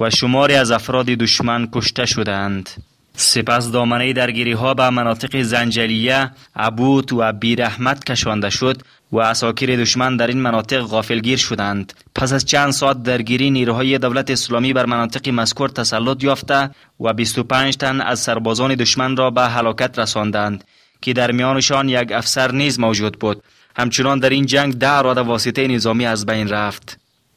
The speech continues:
در همین حال یک حمله کنندهٔ استشهادی با استفاده از موتر بم گذاری شده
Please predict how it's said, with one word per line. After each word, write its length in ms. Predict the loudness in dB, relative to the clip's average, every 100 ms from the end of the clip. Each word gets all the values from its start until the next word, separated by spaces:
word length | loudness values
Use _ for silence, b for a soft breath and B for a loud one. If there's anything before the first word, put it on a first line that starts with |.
| 0
در 120 | 2
همین 300 | 2 0 2
حال 200 | 4 4
یک 200 | 2 0
حمله 220 | -2 -2
کنندهٔ 360 | 0 -2 2 0
استشهادی 600 | 0 -2 0 0 0 0
با 140 | 2
استفاده 480 | 0 -2 -2 0 2
از 160 | 2 2
موتر 340 | 0 0 0
بم 260 | 2 0 0
گذاری 340 | 0 0 0
شده 400 | 0 2 2 0